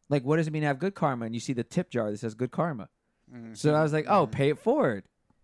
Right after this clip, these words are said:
Speaker 1: Oh, that means, like, do unto others,"
Speaker 2: Mm.
Speaker 1: right? And then someone told me,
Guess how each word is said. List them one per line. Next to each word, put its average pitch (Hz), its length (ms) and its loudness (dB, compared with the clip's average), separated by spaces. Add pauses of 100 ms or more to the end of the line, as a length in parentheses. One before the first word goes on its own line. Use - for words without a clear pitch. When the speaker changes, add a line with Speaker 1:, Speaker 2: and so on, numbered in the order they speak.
(280)
Speaker 1:
Oh, 196 320 4
that 156 180 2
means, 156 260 -2
like, 139 200 2 (100)
do 147 220 2
unto 147 340 0
others," 151 560 -2 (260)
Speaker 2:
Mm. 101 200 -20 (240)
Speaker 1:
right? 127 400 2 (420)
And 139 180 2
then 156 200 2
someone 156 320 -2
told 156 220 0
me, 147 220 -2